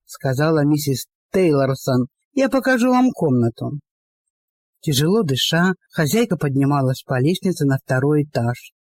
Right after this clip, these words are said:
Там она повернула по коридору налево и толкнула незапертую дверь. В комнате стояла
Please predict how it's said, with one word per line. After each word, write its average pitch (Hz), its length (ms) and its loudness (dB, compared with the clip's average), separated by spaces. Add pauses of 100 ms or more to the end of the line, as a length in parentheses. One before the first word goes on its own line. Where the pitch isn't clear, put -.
(360)
Там 165 160 2
она 156 180 2
повернула 147 540 0
по - 120 -6
коридору 127 520 -2
налево 139 580 2 (340)
и 277 140 -2
толкнула 160 580 0
незапертую 139 760 -2
дверь. 117 380 -4 (640)
В - 80 -20
комнате 185 440 0
стояла 180 680 0